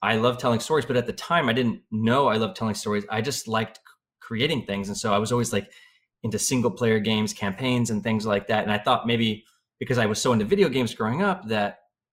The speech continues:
what I needed to do was make video games.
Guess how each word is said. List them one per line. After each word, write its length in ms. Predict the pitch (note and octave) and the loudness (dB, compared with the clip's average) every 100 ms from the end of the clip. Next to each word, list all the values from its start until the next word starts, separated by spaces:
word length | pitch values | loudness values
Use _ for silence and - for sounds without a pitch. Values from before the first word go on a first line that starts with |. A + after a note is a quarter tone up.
| _ _ _ _ _ | _ _ _ _ _
what 160 | A#2+ A2+ | -4 0
I 80 | |
needed 320 | A2+ A2 G2 - | 0 0 -2 -10
to 80 | G2 | -6
do 260 | G#2 G2 | -2 -2
was 260 | F#2 F2+ F#2+ | -2 -6 -6
make 220 | F#2 - | -6 -4
video 260 | G#2 G2 F2+ | -4 -2 -2
games. 460 | F2+ F#2 F#2 - | -4 -6 -8 -12